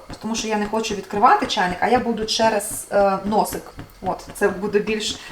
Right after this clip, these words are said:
я думаю, чесний експеримент. Бачите, я зняла ситочку, все. І я, виходить, буду так от щуп, е, вставляти. Вам видно там, да? І я буду щуп вставляти одразу, так,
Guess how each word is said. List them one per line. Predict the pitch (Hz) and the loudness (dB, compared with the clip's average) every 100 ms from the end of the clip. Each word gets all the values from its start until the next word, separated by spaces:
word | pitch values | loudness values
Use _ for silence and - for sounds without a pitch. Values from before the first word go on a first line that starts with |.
| - 190 | -10 0
я | |
думаю, | 190 202 196 185 | 4 4 2 0
чесний | - 214 - 185 | 2 2 2 -2
експеримент. | - - 185 185 - - | -8 -4 -2 -2 -4 -4
Бачите, | 196 202 190 | -4 -2 -4
я | 190 | -4
зняла | 185 190 | -4 -4
ситочку, | - 392 - - | -2 -2 -2 -6
все. | - - - - - - | -2 0 0 -4 -12 -6
І | 226 | 4
я, | 269 339 | 6 6
виходить, | 285 262 214 196 | 6 2 2 2
буду | 247 220 | 4 4
так | 214 208 202 | 6 6 6
от | 202 | -2
щуп, | - 233 214 - - - - | -2 0 -2 -4 -14 -10 2
е, | 202 | 4
вставляти. | 202 - 220 226 185 - - - - - - - - - - - - - | 4 2 6 8 8 4 -4 -10 -16 -16 -16 -14 -16 -16 -16 -16 -12 0
Вам | 190 285 | 2 4
видно | 311 214 | 4 4
там, | 185 190 | 0 0
да? | 190 - - | 0 0 -10
І | 220 | 4
я | 285 | 6
буду | - 220 | 6 4
щуп | - 240 | 2 0
вставляти | - 208 208 208 202 | 0 -2 4 4 4
одразу, | 220 403 523 339 330 | 4 4 4 2 2
так, | - 311 - | 4 4 4